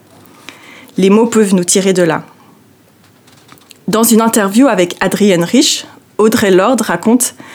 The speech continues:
qu'elle a été, entre guillemets, malade de rage à propos de l'acquittement d'un policier blanc ayant tiré sur un enfant noir,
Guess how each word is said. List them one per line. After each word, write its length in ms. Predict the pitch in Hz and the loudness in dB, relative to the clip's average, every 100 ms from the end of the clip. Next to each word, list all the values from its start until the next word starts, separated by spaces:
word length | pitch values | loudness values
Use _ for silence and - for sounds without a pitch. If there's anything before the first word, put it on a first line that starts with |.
| - - - - - | -20 -20 -20 -12 -2
qu'elle 140 | 196 | 0
a 40 | |
été, 400 | 185 190 233 - - - - - - - - | 0 2 0 0 -8 -20 -20 -20 -20 -20 -8
entre 220 | 185 - 190 | -6 -2 -2
guillemets, 360 | 185 208 220 - | 2 0 0 0
malade 580 | 190 196 226 226 220 | 2 2 2 0 0
de 80 | 190 | 0
rage 540 | 180 180 151 127 - - - - - - - - | -2 -2 -4 -4 -6 -10 -20 -20 -20 -20 -14 -8
à 120 | 180 | -4
propos 280 | - 202 233 | -4 0 0
de 120 | 185 | 2
l'acquittement 680 | 190 202 - - 214 226 285 - - | 0 -2 -4 0 0 0 -2 -10 -12
d'un 140 | - - | -4 -2
policier 480 | 214 214 233 - 165 | 2 2 2 0 0
blanc 360 | 185 185 240 - - - - - - | 0 0 0 -4 -20 -20 -20 -12 -2
ayant 240 | 185 175 | 0 0
tiré 320 | 175 220 240 | 0 0 0
sur 200 | 233 202 | 0 0
un 140 | 175 190 | 0 0
enfant 340 | 214 - 185 | -2 -2 0
noir, 520 | 180 170 175 226 - | 2 0 0 -4 -8